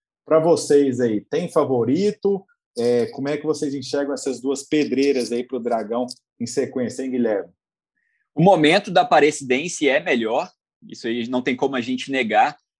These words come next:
Speaker 2: mas eu não consigo colocar a Aparecidense, por mais que seja líder, por mais que, é, venha num bom momento, como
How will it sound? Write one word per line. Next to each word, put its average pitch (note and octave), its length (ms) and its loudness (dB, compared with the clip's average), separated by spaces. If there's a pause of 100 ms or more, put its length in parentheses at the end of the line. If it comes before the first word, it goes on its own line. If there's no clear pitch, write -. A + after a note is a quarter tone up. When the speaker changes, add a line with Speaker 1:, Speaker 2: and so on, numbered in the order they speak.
(160)
Speaker 2:
mas F#3 260 0
eu F3+ 100 -2
não G3 140 -6
consigo G#3+ 640 -8
colocar C#3+ 480 2
a C3+ 40 2
Aparecidense, C3 720 -4
por A#2+ 120 -4
mais D#3 300 2
que - 80 -12
seja C3 260 0
líder, A#2+ 560 0
por A2+ 140 -6
mais D3 340 -2
que, C3+ 360 -4 (420)
é, A2 640 -2
venha B2+ 240 -6
num D3 160 -4
bom C3 140 0
momento, B2+ 560 -2
como F3+ 340 -8